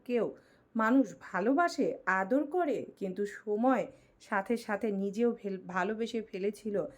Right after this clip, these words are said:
আদুরে ছানাটিকে।" মায়ায় জড়িয়ে পড়ল আমান, আহাদ, ইভান। গাড়ি নিয়ে খুঁজতে বেরিয়েছিল সিয়ামকে।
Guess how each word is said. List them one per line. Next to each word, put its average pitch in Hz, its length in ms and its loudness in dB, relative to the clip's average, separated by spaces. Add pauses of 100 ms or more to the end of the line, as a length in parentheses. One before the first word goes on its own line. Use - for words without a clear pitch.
(260)
আদুরে 311 460 0
ছানাটিকে।" 180 720 -8 (460)
মায়ায় 254 400 4
জড়িয়ে 214 520 2
পড়ল 165 440 -2 (140)
আমান, 185 480 0
আহাদ, 185 400 0 (100)
ইভান। 185 420 -4 (460)
গাড়ি 269 240 4
নিয়ে 381 200 -6
খুঁজতে 277 400 -4
বেরিয়েছিল 247 640 0
সিয়ামকে। 175 640 -6